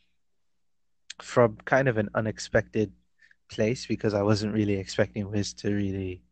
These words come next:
drop anything. Thank God he did, because I can actually give out decent scores and not feel bad about the terrible ones that I gave. If you did enjoy this podcast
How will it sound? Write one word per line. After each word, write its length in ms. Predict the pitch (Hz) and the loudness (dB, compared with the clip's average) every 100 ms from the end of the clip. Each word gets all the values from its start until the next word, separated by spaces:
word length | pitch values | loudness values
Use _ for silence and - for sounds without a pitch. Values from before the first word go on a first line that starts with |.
| _ _ _ - | _ _ _ -2
drop 240 | 113 104 | 0 2
anything. 520 | 110 107 - 110 113 - _ _ _ _ _ _ _ _ _ - | 0 0 -2 -2 -4 -12 _ _ _ _ _ _ _ _ _ 2
Thank 220 | 127 123 | 2 4
God 180 | 113 104 | 2 2
he 100 | 101 | 0
did, 300 | 98 95 - | -4 -8 -10
because 520 | - - 101 95 - - _ _ _ _ _ _ _ _ - | -12 -6 -6 -4 -8 -12 _ _ _ _ _ _ _ _ -4
I 60 | |
can 160 | 117 117 | 0 2
actually 380 | 101 - - 104 | 0 -2 -2 -2
give 220 | 95 110 | 2 2
out 260 | 101 98 - _ _ _ _ _ _ | 2 -2 -6 _ _ _ _ _ _
decent 340 | 117 104 - 98 | -4 -4 -4 -10
scores 420 | - 110 101 101 | -2 0 0 -4
and 220 | 98 98 - _ _ _ _ _ _ _ _ _ _ _ _ - | -8 -12 -18 _ _ _ _ _ _ _ _ _ _ _ _ -2
not 160 | 107 | -2
feel 240 | - 120 104 | 2 4 4
bad 220 | 107 104 | 4 2
about 200 | 101 - | 2 -2
the 80 | 110 | 0
terrible 320 | 127 117 110 | 4 4 4
ones 160 | 98 98 | -2 -4
that 120 | 98 | -4
I 60 | 95 | -2
gave. 340 | 117 127 98 - - - - - _ _ _ _ _ _ _ _ _ _ _ _ _ _ - | 0 0 -2 -12 -18 -18 -20 -20 _ _ _ _ _ _ _ _ _ _ _ _ _ _ -2
If 180 | 139 - | 0 2
you 60 | |
did 140 | 120 117 | 4 4
enjoy 260 | 104 101 98 | 4 2 0
this 140 | 95 | 0
podcast 680 | - 95 - 95 92 - | -2 -2 -2 -8 -8 -12